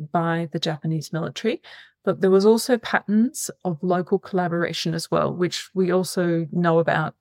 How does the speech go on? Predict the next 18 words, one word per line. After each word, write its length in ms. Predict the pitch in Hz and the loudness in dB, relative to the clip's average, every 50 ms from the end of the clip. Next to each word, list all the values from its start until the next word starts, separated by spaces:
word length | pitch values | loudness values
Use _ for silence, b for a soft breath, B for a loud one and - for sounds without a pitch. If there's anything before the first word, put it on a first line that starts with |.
| - | -8
in, 240 | - 170 165 160 - - | -4 -4 -4 -4 -4 -6
in 160 | - 175 165 156 | -4 -4 -4 -4
China 440 | - - 185 165 160 165 165 156 139 | -4 -4 -2 0 0 0 0 -2 -2
and 140 | 160 165 - | -4 -6 -4
Korea 360 | - 180 185 196 214 220 220 | -4 -2 2 2 2 2 0
to 160 | - - 160 | -2 -4 -4
various 380 | 147 170 160 151 147 160 - - | -2 -2 -2 -2 -2 -4 -4 -6
extents. 520 | 147 - - - 220 294 392 - - - B B B B B B B B - | -8 -6 -4 -4 -4 -4 -4 -6 -8 -10 B B B B B B B B -2
But 120 | 190 - | -2 0
in 80 | - 185 | 2 2
Indonesia, 520 | 185 175 170 160 180 190 190 185 196 185 | 2 2 2 2 2 2 2 2 0 -2
there 100 | 170 170 | -2 -2
was 160 | 170 170 156 | -4 -2 -2
also 300 | 165 170 160 - - 170 | -2 -2 -2 -4 -6 -6
local 320 | 160 160 160 156 - 170 160 | -4 -4 -6 -4 -6 -8 -6
collaboration, 600 | - 185 165 - - 143 - 165 - - 165 156 | -4 -4 -4 -4 -4 -6 -4 -4 -4 -4 -2 -4
which 200 | 165 - - - | -4 -4 0 0
meant 200 | 190 185 - | 0 0 0